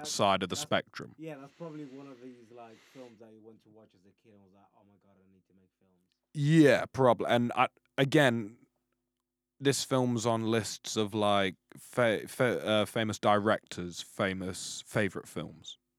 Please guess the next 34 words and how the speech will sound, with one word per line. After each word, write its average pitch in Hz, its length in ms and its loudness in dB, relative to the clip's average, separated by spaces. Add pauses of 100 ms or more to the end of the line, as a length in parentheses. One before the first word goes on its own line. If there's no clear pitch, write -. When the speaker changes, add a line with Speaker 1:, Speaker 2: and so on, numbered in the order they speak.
(540)
Speaker 2:
I've 98 160 -2
seen 98 200 -4
it 92 60 -8
on, 90 180 -6
like, 90 420 -10 (240)
Martin 92 360 -4
Scorsese's, 92 1300 -8
and 90 380 -16
I - 40 -16
think 82 220 -14
David 90 260 -12
Lynch 92 280 -8
speaks 90 300 -12
about 90 220 -8
it. - 60 -8
I 110 60 -4
think 185 180 0
even 190 180 0
Frank 127 420 -2
Ocean 117 480 4
I've 98 100 -12
seen 87 220 -14
talk - 200 -12
about - 200 -14
this - 160 -14
film. - 280 -18 (2000)
It 113 240 -4
Speaker 1:
Frank 220 260 -16 (120)
Ocean? 190 520 -18
Speaker 2:
Frank 185 280 4
Ocean's 202 320 4
got 160 140 -2
this 139 120 -4
book. 107 460 2